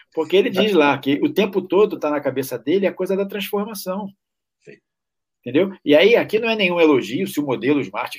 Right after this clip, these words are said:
Speaker 1: Fit é bom ou ruim. O fato é o seguinte: é um novo modelo de negócio que já tem alguns milhões de pessoas comprando no mundo inteiro. Então, no mínimo, a ciência nos exige que respeite quem já chegou nisso,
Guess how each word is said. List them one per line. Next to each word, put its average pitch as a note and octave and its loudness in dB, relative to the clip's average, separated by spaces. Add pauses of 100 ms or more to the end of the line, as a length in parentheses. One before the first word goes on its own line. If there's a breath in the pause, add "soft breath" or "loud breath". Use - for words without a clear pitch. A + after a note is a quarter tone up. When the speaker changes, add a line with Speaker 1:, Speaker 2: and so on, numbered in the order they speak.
Speaker 1:
Fit C3 -10
é - -12
bom A#2+ -2
ou A2+ -8
ruim. B2 0
O D3+ 2
fato F3 -2
é - 0
o G3 0
seguinte: D#3 -4 (380 loud breath)
é C#3+ 2
um D3+ 2
novo D#3 6
modelo D3 6
de C#3 4
negócio C#3+ 6
que E3 -2
já E3 4
tem D3+ -2
alguns D3 0
milhões D#3 4
de C#3+ 0
pessoas C#3 0
comprando C#3 0
no C#3+ 2
mundo C#3+ 2
inteiro. A2+ -2
Então, C3 -2 (600 loud breath)
no F3+ -2
mínimo, F3 2
a C#3 -2
ciência F#3 0
nos E3 4
exige C#3 4
que D3+ -2
respeite F3+ 2
quem E3 -6
já C#3 -2
chegou B2+ -4
nisso, C#3+ 0